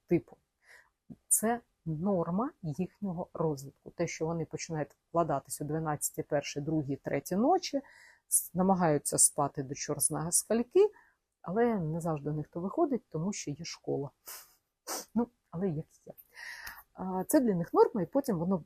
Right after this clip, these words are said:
міняється, знову ж, завдяки соціуму та внутрішнім ритмам,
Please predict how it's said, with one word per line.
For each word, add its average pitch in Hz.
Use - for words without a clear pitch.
міняється, 254
знову 175
ж, -
завдяки 156
соціуму 220
та 190
внутрішнім 160
ритмам, 214